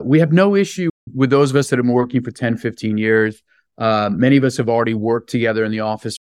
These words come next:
for years. So we're okay. But I, I'm really tuned into, 'cause I just don't think that the mandates of bringing people back in the office are gonna work.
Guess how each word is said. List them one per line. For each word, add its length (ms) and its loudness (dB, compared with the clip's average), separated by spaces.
for 140 -6
years. 480 -2
So 220 -2
we're 260 4
okay. 540 -2
But 120 2
I, 40 0
I'm 180 2
really 240 4
tuned 340 -2
into, 680 -2
'cause 160 -6
I 80 0
just 240 -2
don't 240 0
think 320 -2
that 240 0
the 140 2
mandates 800 0
of 100 -6
bringing 300 -2
people 300 -6
back 260 -4
in 80 -6
the 80 -8
office 260 -8
are 100 -6
gonna 160 -4
work. 280 -8